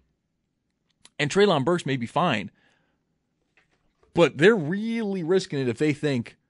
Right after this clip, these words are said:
"Oh, yeah, I mean, we're, we're just gonna replace A J Brown with Treylon Burks." Which, it's one for one. We're good. I, 'cause I doubt that. I com-, I fully doubt that. Then you add in the fact that Ryan Tannehill, now that Arthur Smith is gone,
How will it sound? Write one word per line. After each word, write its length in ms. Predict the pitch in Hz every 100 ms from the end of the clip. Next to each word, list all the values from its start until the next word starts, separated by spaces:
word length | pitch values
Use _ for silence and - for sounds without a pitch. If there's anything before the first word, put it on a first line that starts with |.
| _ _ _ _ _
"Oh, 200 | - 165
yeah, 120 | 147 127
I 100 | 123
mean, 120 | 131 110
we're, 120 | 127 - - _ -
we're 100 | 180
just 80 | 135
gonna 160 | 151
replace 300 | 113 151 127
A 100 | 127
J 120 | 113
Brown 220 | 107 117 107
with 100 | -
Treylon 300 | 113 98 95
Burks." 380 | 107 - - - _
Which, 200 | 151 165 -
it's 280 | 180 -
one 240 | 147 143 175
for 120 | 202
one. 220 | 151 131 120
We're 100 | 156
good. 300 | 156 127 98 _ _ _ _ _ -
I, 120 | -
'cause 240 | 170 185
I 100 | 196
doubt 300 | 175 185 220
that. 240 | 190 - - _ -
I 80 |
com-, 240 | 165 175 147 -
I 200 | 190 -
fully 420 | - 214 269 233
doubt 340 | 180 185 269 -
that. 220 | - - _ _ _ _ _ _ _ _
Then 160 | - 220
you 100 | 233
add 60 | 220
in 60 |
the 80 | 190
fact 260 | 220 233 -
that 100 | 147
Ryan 280 | 170 202
Tannehill, 420 | 175 202 185 180 160
now 160 | 165
that 80 | 160
Arthur 300 | 156 185 160
Smith 240 | - 185
is 100 | 147
gone, 340 | 117 175 165